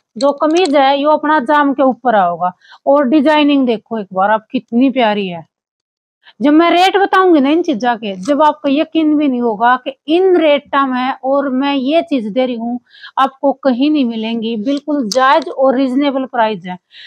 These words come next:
जो चीज हजार की है ना, वह चीज अपने पास आठ सौ में है। तो अब आप देख लियो मार्जिन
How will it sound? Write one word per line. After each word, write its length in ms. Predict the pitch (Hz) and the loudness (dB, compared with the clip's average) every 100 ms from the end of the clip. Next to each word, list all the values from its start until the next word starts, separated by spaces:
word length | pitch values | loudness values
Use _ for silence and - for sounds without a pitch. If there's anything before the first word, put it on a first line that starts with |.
| - - | -20 -2
जो 220 | 285 320 | 2 2
चीज 280 | 330 330 320 349 | 2 2 2 0
हजार 380 | 277 240 247 233 | 0 2 2 0
की 220 | 240 349 | 0 0
है 80 | 302 | 2
ना, 320 | 254 277 185 - | 0 0 -2 -6
वह 260 | 240 269 330 | -2 0 0
चीज 280 | 330 294 269 | 0 -2 0
अपने 300 | 277 269 277 | -2 -2 -2
पास 320 | 269 254 262 - | 0 0 -2 -2
आठ 180 | 277 302 | 0 0
सौ 240 | - 302 262 | -2 -2 0
में 140 | 196 | -2
है। 180 | 185 190 | -8 -10
तो 440 | - _ _ 269 | -12 _ _ -2
अब 80 | 269 | 2
आप 180 | 294 262 | 2 0
देख 280 | 269 311 277 | 0 0 0
लियो 220 | 247 233 | -4 -2
मार्जिन 420 | 226 226 196 254 | -2 -2 -2 -4